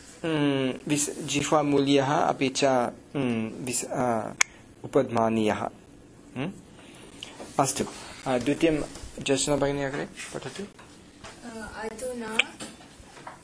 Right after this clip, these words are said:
Speaker 2: अधुना, अ, नू-, नूतनम् उदाहरणं।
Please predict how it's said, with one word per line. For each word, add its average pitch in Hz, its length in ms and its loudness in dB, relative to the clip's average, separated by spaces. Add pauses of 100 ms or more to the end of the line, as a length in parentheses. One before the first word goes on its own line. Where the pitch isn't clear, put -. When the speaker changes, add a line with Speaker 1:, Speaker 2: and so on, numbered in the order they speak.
(1600)
Speaker 2:
अधुना, 233 560 -6 (380)
अ, 220 300 -6 (100)
नू-, 240 680 -8
नूतनम् 247 800 -2 (960)
उदाहरणं। 220 960 -2